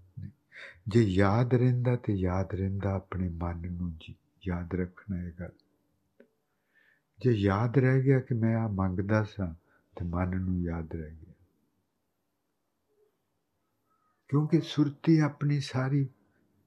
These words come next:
ਜੋ ਕਹਿੰਦੇ ਬਿਨਵੰਤ ਨਾਨਕ, ਸਾਰੀ ਸੁਰਤੀ ਮੈਂ ਬੇਨਤੀ ਬਣੀ ਹੋਈ। ਉੱਥੇ ਫਿਰ ਸਾਰੀ ਸੁਰਤੀ ਬੇਨਤੀ ਨਹੀਂ ਬਣੀ, ਕੋਈ ਸੁਰਤੀ ਤੇ ਉਹਨੂੰ ਉਡੀਕ ਰਹੀ ਹੈ।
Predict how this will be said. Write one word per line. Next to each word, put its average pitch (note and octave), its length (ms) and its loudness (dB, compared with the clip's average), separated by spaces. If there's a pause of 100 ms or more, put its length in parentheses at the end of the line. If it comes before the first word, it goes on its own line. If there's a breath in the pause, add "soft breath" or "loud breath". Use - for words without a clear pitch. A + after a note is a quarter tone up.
ਜੋ C3+ 300 6
ਕਹਿੰਦੇ C#3 400 4
ਬਿਨਵੰਤ G#2+ 720 0
ਨਾਨਕ, A2 580 0
ਸਾਰੀ C#3 400 -2
ਸੁਰਤੀ D3 600 -2
ਮੈਂ C#3+ 260 0 (840 loud breath)
ਬੇਨਤੀ D#3 580 4
ਬਣੀ A2 360 2
ਹੋਈ। F#2+ 280 0 (300 loud breath)
ਉੱਥੇ B2 300 2
ਫਿਰ B2+ 200 8
ਸਾਰੀ A#2+ 360 -2
ਸੁਰਤੀ A#2 480 -4
ਬੇਨਤੀ G#2 580 2
ਨਹੀਂ G#2 240 2
ਬਣੀ, G#2 340 0
ਕੋਈ A2+ 220 -4
ਸੁਰਤੀ G#2+ 520 -4
ਤੇ A2 140 0
ਉਹਨੂੰ A2+ 220 2
ਉਡੀਕ F#2+ 440 0
ਰਹੀ F#2+ 280 0
ਹੈ। F2 120 -12